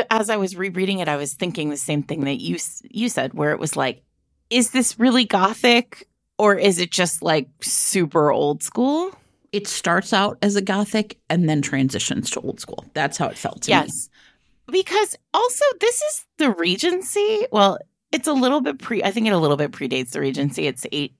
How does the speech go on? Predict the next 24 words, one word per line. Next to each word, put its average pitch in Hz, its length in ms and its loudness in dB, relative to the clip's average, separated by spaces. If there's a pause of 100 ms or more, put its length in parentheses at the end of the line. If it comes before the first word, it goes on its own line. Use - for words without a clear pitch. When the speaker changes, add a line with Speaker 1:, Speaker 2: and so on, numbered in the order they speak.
Speaker 1:
eighteen 170 300 -2
oh 143 80 2
six. - 720 -6 (760)
Um, 196 340 4 (480)
but - 220 0 (260)
man, 349 560 6
if 233 120 0
you 226 140 6
told 202 260 2
me 185 100 0
it 170 80 0
was 185 160 4
medieval, 185 680 4 (460)
I 202 100 8
would 190 140 6
have - 40 2
been 277 220 2
like, - 140 -2 (180)
"That 180 240 0
checks - 340 -2
out. 139 300 2
Absolutely." 151 760 2
Like, 165 200 2
Speaker 2:
Well, 294 160 6